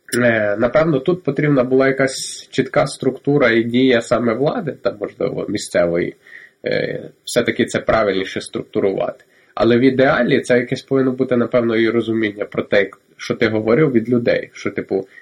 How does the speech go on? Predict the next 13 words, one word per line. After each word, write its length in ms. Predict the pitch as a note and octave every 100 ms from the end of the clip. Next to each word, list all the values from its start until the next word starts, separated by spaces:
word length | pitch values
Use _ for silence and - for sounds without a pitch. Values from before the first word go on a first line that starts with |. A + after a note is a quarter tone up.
| _
на-, 140 | A2 G#2 _
але 340 | - A#2+ B2 A#2+ -
як 360 | C3 B2+ D3 -
роз-, 240 | B2+ A#2 - - _
цього 220 | - C3
добитися 540 | A#2+ A#2 C3+ - - B2
розуміння, 540 | A#2+ A#2+ C#3+ G#3+ A2
коли, 240 | - A#2
як 160 | A2+ -
ти 120 | B2
кажеш, 400 | - A#2+ A#2 G#2
там, 260 | - F#2+ F2+ - _ _ _ _ -
нас 140 | A2+